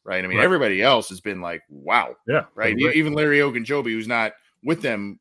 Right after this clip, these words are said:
Speaker 1: th-, who was not with them this year, last year, he was like, "Wow, what a pickup,"
Speaker 2: Yep.
Speaker 1: right? So
Speaker 2: Absolutely.
Speaker 1: they seem to identify guys in free agency well, and they seem now also, Jason, to be able, uh, uh, you know,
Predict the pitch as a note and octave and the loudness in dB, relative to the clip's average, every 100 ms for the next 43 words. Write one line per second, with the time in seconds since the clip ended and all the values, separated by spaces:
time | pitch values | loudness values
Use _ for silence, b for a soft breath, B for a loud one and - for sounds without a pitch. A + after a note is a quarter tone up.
0 | - A2+ A#2 B2 B2+ G#2+ A#2+ A2 C3 A2+ | -14 -10 -6 -4 -4 -4 -4 -4 -6 -6
1 | F#2+ F#2+ F#2 E2+ E2 b b - D#3 D3+ | -8 -8 -8 -10 -12 b b -2 -2 0
2 | G#2 B2 A#2 F#2+ E2+ D#2+ E2 E2 C3+ G2 | -4 -4 -6 -6 -8 -10 -10 0 2 2
3 | C#2 _ - A#2+ D3 B2 D2 A#2+ G#2+ B2+ | -2 _ -8 -6 -6 -8 -6 -4 -4 -6
4 | - C#3 A#2+ - - A2+ A2 G2 D#3 F3+ | -4 -4 -4 -8 -10 -6 -4 -4 -4 -6
5 | D#3+ D3+ B2 - - B2+ B2+ C3 B2 B2+ | -4 -4 -4 -6 -4 -2 0 -2 -2 -2
6 | A#2 G#2+ G2+ G2+ F2 - F2+ G2 C3 C3 | -2 -2 -2 -4 -12 -12 -8 -6 -8 -12
7 | C#3 D3+ E3 F3 - C#3+ B2 - F#3+ F#3+ | -6 -4 -4 -6 -12 -10 -8 -8 -8 -8
8 | D#3+ D#3+ E3+ C#3 C#3 D3 - A2 A2 G#2 | -8 -6 -6 -6 -4 -6 -8 -10 -8 -10
9 | G#2+ G2+ F#2+ F#2+ F2+ A2+ A2+ G#2+ G#2 _ | -12 -8 -6 -6 -8 -8 -8 -10 -12 _
10 | - - G2 - - - C3+ F2+ | -18 -10 -10 -10 -20 -16 -10 -10